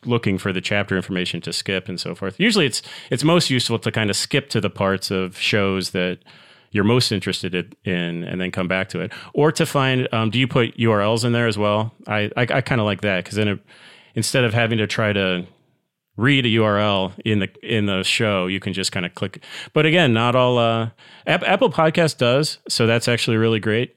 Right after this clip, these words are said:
So if you put the embedded chapters in there, Apple will show them. So that's kind of incentive for a lot of people to do it. But there's still not amazing tools, as it sounds like you found out. It's, there's not fantastic tools for doing that. Um, but Apple has formally encouraged,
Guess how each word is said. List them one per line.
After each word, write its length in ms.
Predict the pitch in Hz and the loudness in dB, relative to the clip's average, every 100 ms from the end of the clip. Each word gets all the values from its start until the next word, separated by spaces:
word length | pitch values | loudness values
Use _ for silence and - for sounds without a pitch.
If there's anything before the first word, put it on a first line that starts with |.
| - | -8
So 160 | - | -2
if 120 | 101 131 | -2 -2
you 80 | |
put 200 | 120 127 | -2 -2
the 100 | 113 | 0
embedded 340 | 104 98 104 117 | -2 0 0 0
chapters 400 | - 120 127 120 | 0 0 0 2
in 80 | 120 | 2
there, 160 | 120 | 2
Apple 260 | 104 98 95 | 0 -2 -2
will 140 | 92 | -4
show 240 | - 98 90 | -4 -4 -4
them. 260 | 90 107 - - - - | -6 -10 -16 -20 -20 -6
So 140 | - | 0
that's 140 | 113 - | 2 2
kind 140 | 110 | 0
of 80 | 101 | 0
incentive 400 | 95 - 98 92 | -2 -2 -2 -2
for 240 | 92 90 | -2 -4
a 40 | 87 | -2
lot 140 | 92 | -4
of 60 | 90 | -4
people 220 | 95 95 | -6 -6
to 80 | 87 | -8
do 140 | 90 | -8
it. 80 | 95 | -6
But 120 | 110 | -4
there's 160 | 127 139 | -2 0
still 180 | - 220 | 2 2
not 280 | 180 120 - _ - _ - | 2 0 -6 _ -20 _ -2
amazing 380 | 113 113 127 107 | 2 4 4 2
tools, 260 | - 151 107 | 2 2 4
as 220 | 123 120 | 2 0
it 140 | - | -2
sounds 220 | 113 123 | 0 2
like 140 | 113 104 | 0 0
you 80 | 95 | -2
found 280 | 110 101 | -2 0
out. 380 | 110 113 95 - | 0 0 -2 -4
It's, 160 | 101 - | -6 -6
there's 260 | - 110 107 | -4 -4 -2
not 340 | 131 123 - _ _ _ _ _ | -2 -2 -6 _ _ _ _ _
fantastic 600 | - 123 113 123 120 110 | -4 0 2 2 0 -2
tools 260 | - 110 104 | -2 -2 -2
for 80 | 107 | -4
doing 260 | 98 113 | -2 -2
that. 260 | 90 82 82 - - | -2 -6 -10 -14 -10
Um, 400 | 90 90 90 98 - - | -8 -8 -12 -16 -20 -6
but 120 | 120 | 0
Apple 420 | 165 160 170 160 131 | 0 2 2 4 2
has 400 | 123 117 - - _ _ | 2 0 -2 -8 _ _
formally 440 | - 170 180 147 | 0 4 4 4
encouraged, 640 | 123 - 143 131 113 - | 2 2 2 2 2 -2